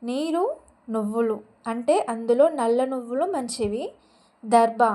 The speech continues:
అంటే గడ్డి, ఒక చిన్న పాత్ర మరియు కుంకుమ లేదా అక్షింతలు. పితృతర్పణం చేసుకునే విధానం. పాత్రలో నీరు తీసుకొని అందులో కొన్ని నువ్వులను కలపాలి.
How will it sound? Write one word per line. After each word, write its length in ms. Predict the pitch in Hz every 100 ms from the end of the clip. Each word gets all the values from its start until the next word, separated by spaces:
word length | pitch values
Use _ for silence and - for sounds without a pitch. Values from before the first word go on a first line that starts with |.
| 208 _
అంటే 400 | 233 233 320 349 220
గడ్డి, 380 | 202 196 220 214 _ _ _ _ _ -
ఒక 180 | 247 262 339 - - 294
చిన్న 200 | 247 311
పాత్ర 680 | 320 233 220 226 226 214 240 _ _ _ _ -
మరియు 480 | 226 226 254 453 605
కుంకుమ 480 | - 254 233 247 240
లేదా 380 | 233 226 247 320 247
అక్షింతలు. 680 | 226 - 220 196 202 - - _ _ _ _ _ -
పితృతర్పణం 920 | 262 262 359 349 349 339 294 269 311 440 285
చేసుకునే 600 | 254 254 262 247 294 494
విధానం. 640 | 247 233 226 226 220 269 466 - _ _ _ _ _ -
పాత్రలో 680 | 254 311 330 370 302 285 302
నీరు 320 | 247 247 269
తీసుకొని 800 | 269 247 240 - 226 220 220 233 - _ _ -
అందులో 600 | 233 294 320 277 247 247 -
కొన్ని 440 | 247 226 233 339 311
నువ్వులను 560 | 240 220 247 240 269
కలపాలి. 600 | 320 269 226 220 208 208